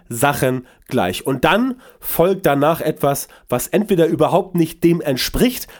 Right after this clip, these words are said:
was im Titel genannt wurde, oder was die Erwartungen halt nicht erfüllt. Und das ist ganz gefährlich, wenn du, ähm, Erwartungen erzeugst, also wenn du eine Haltung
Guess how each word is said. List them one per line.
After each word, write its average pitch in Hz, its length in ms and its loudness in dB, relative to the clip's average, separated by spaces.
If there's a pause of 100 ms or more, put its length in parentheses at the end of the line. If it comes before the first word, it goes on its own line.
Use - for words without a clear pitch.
was - 200 -2
im 151 100 0
Titel 156 240 -2
genannt 135 380 0
wurde, 160 340 0
oder 151 380 2 (260)
was 131 300 0 (200)
die 143 120 0
Erwartungen 120 760 0 (120)
halt 113 420 -6 (220)
nicht 113 260 -4
erfüllt. 104 400 -6
Und 104 100 -6
das 202 120 0
ist 220 120 -2
ganz 208 220 0
gefährlich, 190 560 0 (240)
wenn 156 160 0
du, 135 220 0 (440)
ähm, 127 460 0
Erwartungen 175 1000 2 (260)
erzeugst, 147 800 0
also 127 200 -2
wenn 139 100 0
du 143 80 2
eine 123 400 -2
Haltung 170 540 2